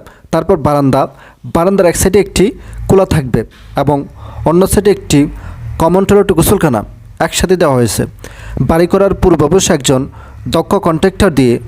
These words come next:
অথবা দক্ষ রাজমিস্ত্রি দিয়ে আপনার বাড়ির কাজটি করাবেন। দর্শক বন্ধুরা, এই বাড়িটি মূলত ব্রিক ফাউন্ডেশন দিয়ে করা হয়েছে। আজকের এই বাড়িতে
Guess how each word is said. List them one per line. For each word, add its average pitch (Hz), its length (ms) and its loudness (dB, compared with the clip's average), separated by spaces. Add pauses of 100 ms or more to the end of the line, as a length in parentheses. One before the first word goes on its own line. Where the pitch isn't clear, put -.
(240)
অথবা 139 280 0 (800)
দক্ষ 170 220 -2 (160)
রাজমিস্ত্রি 185 540 2
দিয়ে 127 140 4 (420)
আপনার 190 300 0
বাড়ির 185 240 2
কাজটি - 300 -2
করাবেন। 120 300 0 (380)
দর্শক 156 280 0
বন্ধুরা, 131 280 2 (360)
এই 156 100 4
বাড়িটি 170 300 2
মূলত 160 220 2 (680)
ব্রিক 196 200 0 (240)
ফাউন্ডেশন 175 520 2
দিয়ে 190 180 4
করা 147 180 2
হয়েছে। 120 260 0 (1000)
আজকের - 320 0
এই 185 80 2
বাড়িতে 190 200 2